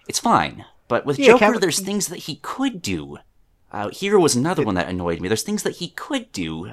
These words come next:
Speaker 1: but they're just not there, and it just feels like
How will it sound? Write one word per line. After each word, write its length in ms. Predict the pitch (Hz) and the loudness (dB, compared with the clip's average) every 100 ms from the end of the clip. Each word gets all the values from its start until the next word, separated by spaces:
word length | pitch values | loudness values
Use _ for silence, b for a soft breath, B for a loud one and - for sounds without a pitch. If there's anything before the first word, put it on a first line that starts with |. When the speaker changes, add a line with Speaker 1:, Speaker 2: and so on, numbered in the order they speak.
| - | -10
Speaker 1:
but 140 | 139 | -8
they're 140 | 147 143 | -6 -4
just 460 | 151 143 - - _ _ _ _ | 0 0 0 -6 _ _ _ _
not 500 | 127 123 135 131 117 | -12 -8 -6 -6 -2
there, 500 | 185 202 98 76 143 - | 4 4 4 -4 -10 -10
and 140 | 117 | -8
it 80 | 117 | -4
just 200 | 143 - | -4 -4
feels 260 | 151 156 139 | -2 -2 0
like 340 | 135 - - | -2 -4 -20